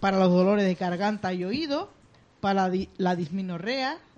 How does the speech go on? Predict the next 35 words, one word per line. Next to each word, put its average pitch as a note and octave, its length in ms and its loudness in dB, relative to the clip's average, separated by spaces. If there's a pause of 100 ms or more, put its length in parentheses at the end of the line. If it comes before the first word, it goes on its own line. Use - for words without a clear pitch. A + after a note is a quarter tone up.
(100)
y G3+ 140 -6
para F#3+ 160 -2
las F3 160 -2
cefaleas F3+ 460 -4
en F3+ 100 -4
racimo, B3+ 580 -6 (440)
o C#3 100 -10
esos D3+ 260 -8
dolores E3+ 340 -6
de E3 100 -4
cabeza D#3+ 420 -6
terribles F3 460 -8
que - 80 -12
a D#3+ 40 -6
veces D#3+ 240 -10
nos E3+ 100 -10
da, C4 220 -4 (640)
fiebre A3 360 4
alta C#4 480 2 (120)
y A#3+ 140 -2
abscesos. - 520 -10 (560)
Repito, F#3+ 400 -6
se F#3 180 -8
manda A3+ 320 -2
especialmente B3+ 680 -4
para, A#3+ 380 -2 (380)
eh, E3 260 -6
resfriados G3+ 580 -2
con G#3 120 -4
enrojecimiento F#3+ 680 -6
facial, C4+ 460 -6
dolores F3+ 280 -4
de F#3 80 -4
garganta, F3 560 -6
oído, C4 500 -4